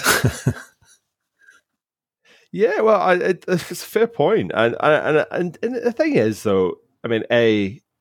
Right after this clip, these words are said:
Speaker 2: what are you gonna achieve with two or three games left this season? I know you want to put your own stamp on the, on the team, and I, I, I'm a bit, there's reservations as a new manager coming in with such a small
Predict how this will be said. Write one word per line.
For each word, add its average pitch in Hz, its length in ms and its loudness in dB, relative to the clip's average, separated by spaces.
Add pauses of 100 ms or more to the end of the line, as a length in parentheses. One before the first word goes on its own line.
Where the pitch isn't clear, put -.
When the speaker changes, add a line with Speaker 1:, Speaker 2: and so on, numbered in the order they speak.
(120)
Speaker 2:
what 131 140 2
are 123 40 2
you 113 120 0
gonna 104 180 2
achieve 95 420 -2
with 90 160 -6
two - 160 -2
or 92 60 2
three 90 180 -2
games 82 340 -2
left 85 460 -2 (180)
this - 140 -8
season? 87 320 -2
I 85 60 2
know 101 100 2
you 101 160 4
want 92 160 2
to - 60 -6
put 90 80 -2
your 78 160 -2
own 85 80 -4
stamp 87 420 -2
on 82 200 -2
the, 78 280 -4 (240)
on 85 140 -4
the 78 80 -8
team, 90 340 -2
and 85 140 -2 (760)
I, 127 300 2
I, 120 180 2 (120)
I'm 123 160 2
a 151 80 4
bit, - 40 -6 (140)
there's 123 220 -2
reservations 107 720 2
as 95 240 0
a 95 40 -2
new 95 200 0
manager 92 340 2
coming 92 320 -2
in 90 180 2
with 90 140 -4
such - 220 -6
a 92 40 -12
small 95 840 0